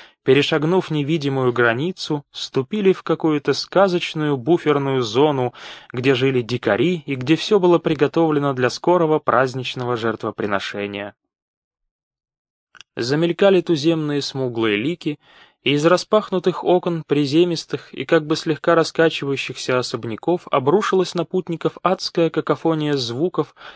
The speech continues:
которые лишь отдалённо походили на музыку,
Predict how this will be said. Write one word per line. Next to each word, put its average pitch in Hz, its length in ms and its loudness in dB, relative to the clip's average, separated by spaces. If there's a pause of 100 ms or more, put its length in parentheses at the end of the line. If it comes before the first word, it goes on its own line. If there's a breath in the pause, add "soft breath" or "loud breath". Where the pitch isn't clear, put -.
(120)
которые 131 440 0
лишь 127 220 -4
отдалённо 127 640 0
походили 113 520 -4
на 104 160 -2
музыку, 147 580 -2